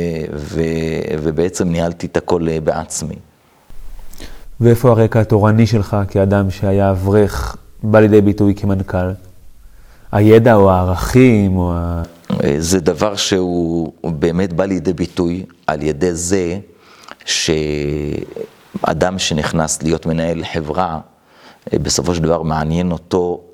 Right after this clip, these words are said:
Speaker 1: אה, דבר אחד, אה, אה, אה, בחברה, הכדאיות הכלכלית של החברה. ה-, כמה כסף החברה תכניס, לשם כך היא נוצרה, חברה נוצרה להרוויח. כשאתה מנהל ישיבה,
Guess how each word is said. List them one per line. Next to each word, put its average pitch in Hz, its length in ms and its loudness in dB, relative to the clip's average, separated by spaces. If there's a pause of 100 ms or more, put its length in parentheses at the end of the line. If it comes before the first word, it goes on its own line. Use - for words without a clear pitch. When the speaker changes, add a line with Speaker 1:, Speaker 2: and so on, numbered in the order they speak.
Speaker 1:
אה, 76 60 -4
דבר 78 360 -2
אחד, 78 320 -4 (440)
אה, 80 60 0 (440)
אה, 76 340 -4 (180)
אה, 76 160 -2
בחברה, 73 480 -4
הכדאיות 82 800 -2
הכלכלית 82 600 -4
של 78 140 -2
החברה. 78 460 -8 (1160)
ה-, 71 480 -4
כמה 87 280 -2
כסף - 520 -4
החברה 85 400 -2
תכניס, - 720 -4 (120)
לשם 120 400 -2
כך - 220 -6
היא 139 80 -2
נוצרה, 117 420 -4 (420)
חברה 80 280 -2
נוצרה 95 380 -4
להרוויח. 78 540 -4 (840)
כשאתה - 360 -2
מנהל 143 280 0
ישיבה, 87 600 -2